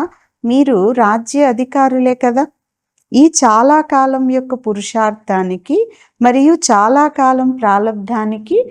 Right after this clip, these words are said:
కనెక్షన్ ఉంది అంటున్నారు బాబా. విశ్వం యొక్క అంతిమ సమయం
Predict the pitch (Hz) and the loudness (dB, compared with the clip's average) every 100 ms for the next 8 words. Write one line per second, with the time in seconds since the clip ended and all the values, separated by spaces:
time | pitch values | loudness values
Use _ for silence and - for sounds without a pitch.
0 | - - - 233 233 269 - - 262 247 | -10 -20 -4 0 0 -2 -6 -2 2 2
1 | 233 226 226 214 208 208 202 196 180 180 | 2 2 2 0 -2 0 2 2 2 0
2 | 165 156 135 131 - - _ _ _ _ | -2 -2 -4 -6 -10 -16 _ _ _ _
3 | _ _ _ _ _ _ 226 262 - 320 | _ _ _ _ _ _ 0 2 2 2
4 | 330 339 294 294 302 269 214 240 285 285 | 4 6 4 0 0 2 0 0 2 4
5 | 277 277 240 233 240 | 2 2 0 2 2